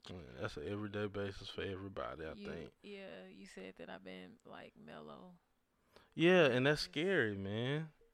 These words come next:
Speaker 1: That is.
Speaker 2: This
Speaker 1: It's
Speaker 2: whole episode, too. Like, I just been real chill.
Speaker 1: Yeah, it's mellow. Usually, I like to be mellow.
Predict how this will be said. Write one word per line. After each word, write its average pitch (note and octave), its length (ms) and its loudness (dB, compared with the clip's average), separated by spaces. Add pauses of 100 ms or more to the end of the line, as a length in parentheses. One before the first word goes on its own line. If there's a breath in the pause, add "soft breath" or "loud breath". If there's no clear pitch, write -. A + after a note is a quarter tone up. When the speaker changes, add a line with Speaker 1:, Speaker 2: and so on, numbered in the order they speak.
(1040)
Speaker 1:
That D3 180 6
is. F3+ 360 6
Speaker 2:
This G2+ 140 0
Speaker 1:
It's C#3+ 100 4
Speaker 2:
whole - 200 4
episode, G3 680 -6
too. F#3 320 -8 (100)
Like, E3+ 220 -10
I F#3 120 -2
just F3 220 -12
been E3+ 220 -12
real F#3+ 240 -10 (120)
chill. F3 600 -12
Speaker 1:
Yeah, C3+ 400 6
it's C3 120 -2
mellow. C3 260 6
Usually, D#3 340 6
I A2+ 120 10
like A#2+ 220 6
to - 60 -8
be G#2+ 160 -2
mellow. A2+ 480 0